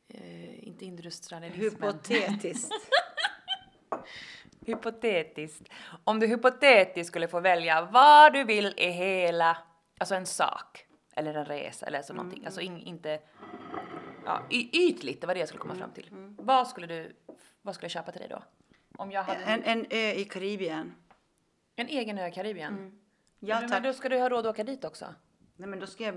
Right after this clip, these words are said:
Speaker 2: bo där ju.
Speaker 1: Jaha, så om du får en ö av mig i Karibien,
Speaker 2: Mm.
Speaker 1: så s-,
Speaker 2: Ja.
Speaker 1: men vad gör du med familjen då?
Speaker 2: Nej, men jag kan ta dem med mig. Eller så gör jag som, vad heter det,
Speaker 1: Det blir
Speaker 2: Iraks,
Speaker 1: jättetråkigt att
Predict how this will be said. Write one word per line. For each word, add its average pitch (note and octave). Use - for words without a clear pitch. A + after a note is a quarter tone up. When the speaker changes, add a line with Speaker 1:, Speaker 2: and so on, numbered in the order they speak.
Speaker 2:
bo A#3
där -
ju. E3
Speaker 1:
Jaha, D4+
så -
om D4+
du F#4
får G4
en D#4+
ö B3
av G#3+
mig F#3+
i -
Karibien, E3
Speaker 2:
Mm. G#3
Speaker 1:
så A#3+
s-, -
Speaker 2:
Ja. A#3
Speaker 1:
men C4+
vad C4+
gör B3+
du A#3+
med A3+
familjen A3
då? E3
Speaker 2:
Nej, B3
men B3
jag A#3+
kan B3+
ta C4
dem C4+
med A#3
mig. F3+
Eller A3+
så A#3+
gör A3+
jag G#3
som, G3
vad F3+
heter F3
det, E3+
Speaker 1:
Det -
blir F#3+
Speaker 2:
Iraks, A#3+
Speaker 1:
jättetråkigt C4+
att G#3